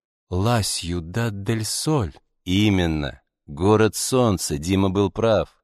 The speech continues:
Эта книга, как и подставка под глобус, оказалась двойным ключом. Мы ее рано списали со счетов. Но ведь она осталась у Скоробогатова. Не страшно. Я выписал выходные данные.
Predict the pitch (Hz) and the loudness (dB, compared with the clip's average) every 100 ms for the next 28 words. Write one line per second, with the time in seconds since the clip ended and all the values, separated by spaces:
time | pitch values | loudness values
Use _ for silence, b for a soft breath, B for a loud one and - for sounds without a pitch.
0 | _ - 98 123 151 156 139 127 120 123 | _ -2 0 2 4 4 4 2 0 2
1 | 127 - - 139 135 - 107 107 92 87 | 2 2 2 4 2 2 2 2 2 0
2 | 131 135 131 - - 101 - 104 117 123 | 0 0 -2 -4 -4 -4 0 2 2 2
3 | 101 85 95 117 139 147 - 95 101 - | 0 0 0 2 2 2 0 -2 -2 -2
4 | 135 - _ _ - 107 143 160 165 156 | -2 -2 _ _ 2 4 6 6 6 4
5 | 143 - 147 156 131 - 120 - 156 170 | 2 -2 -2 0 0 0 -2 -2 -2 0
6 | 135 - _ _ _ _ _ _ _ - | 0 -2 _ _ _ _ _ _ _ -4
7 | 92 98 110 117 117 - 131 127 135 - | -2 -2 -2 -2 -2 -2 -2 -2 -4 -2
8 | 135 135 170 151 - 78 67 _ _ _ | 0 2 2 0 -2 -8 -10 _ _ _
9 | _ _ 87 90 - 110 120 - - 65 | _ _ 0 0 2 2 2 0 -6 -10
10 | - _ - 92 123 123 - - 107 143 | -12 _ -8 2 4 4 2 -2 0 0
11 | 123 - 113 107 120 110 117 120 135 135 | 0 0 2 2 2 0 0 0 0 0
12 | 98 78 | 0 0